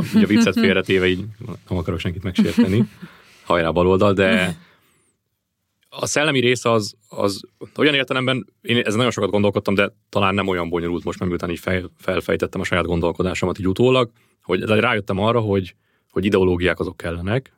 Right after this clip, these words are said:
tehát mindenképp kell egy ideológia. Szerintem a régi ideológiák amúgy tényleg nem működnek jól, újat kell kitalálni, ezek nem nagyon vannak még kitalálva. És a, a másik rész az az volt, hogy ugye az ideológia az igazából egy ilyen filozófiai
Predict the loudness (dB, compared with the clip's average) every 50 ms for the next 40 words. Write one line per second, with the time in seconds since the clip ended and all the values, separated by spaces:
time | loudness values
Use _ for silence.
0 | _ -18 -18 -16 -8 -4 -2 -2 0 0 0 0 -2 -4 -2 -2 -2 -2 -2 -4
1 | -6 -6 -6 -4 -4 -4 -4 0 2 2 2 0 -2 _ _ _ _ _ _ _
2 | _ -4 0 0 2 2 2 2 2 0 0 2 2 2 2 2 0 0 -2 -2
3 | -2 -4 -2 0 0 0 0 -2 -4 -6 -6 -8 -10 -8 -8 -8 -8 -8 -8 -6
4 | -6 -2 2 2 2 2 0 _ _ _ _ _ _ _ _ _ _ _ _ _
5 | _ _ -2 0 4 4 4 2 0 -2 -2 0 2 2 2 2 2 0 -2 -4
6 | -6 _ _ _ _ -6 -2 -2 0 0 0 0 2 2 2 2 0 0 0 -2
7 | -2 -4 -4 -6 -6 -8 -10 -12 -14 -10 -10 -10 -10 _ _ _ _ _ _ _
8 | _ _ _ -4 -2 -2 2 2 2 2 2 -2 -4 -4 0 0 0 0 -2 -4
9 | -4 -2 -2 -2 0 2 2 2 2 2 0 -2 0 0 0 0 0 2 0 2
10 | 2 2 2 2 4 4 4 2 0 -2 -6 -4 0 2 4 4 4 2 2 0
11 | -6 -12 _ -20 -20 -20 -20 -20 -20 -20 _ _ _ _ _ _ _ -20 -18 -18
12 | -18 -18 -20 _ _ -10 -2 0 2 2 2 2 0 0 -2 -4 -2 -2 0 0
13 | 0 0 -2 -4 -4 -6 -4 -2 -2 -2 -2 -4